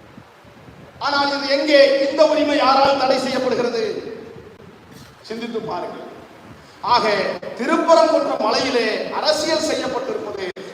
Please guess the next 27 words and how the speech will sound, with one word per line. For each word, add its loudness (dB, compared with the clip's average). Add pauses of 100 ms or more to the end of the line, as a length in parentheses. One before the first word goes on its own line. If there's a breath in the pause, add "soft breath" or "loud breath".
(180)
சங் 0
பரிவார 6
அரசியலே 0
ஒழிய 2
இந்து 4
முஸ்லிம் 2
அரசியல் 0
கிடையாது. -2 (2250)
இதை 2
நாம் 6
தெளிவாக 6
புரிந்து 2
கொள்ள 2
வேண்டும். 0
இன்னும் 2
சொல்ல 4
வேண்டும் -2
என்று -4
சொன்னால், 0 (240)
திருப்பரங்குன்றத்திலே, 4
மதுரையிலே 2 (400)
இந்துக்களும் 0
முஸ்லிம்களும் 2 (140)
அண்ணன் 4
தம்பிகளாக, 0
மாமன் 4
மச்சான்களாக 4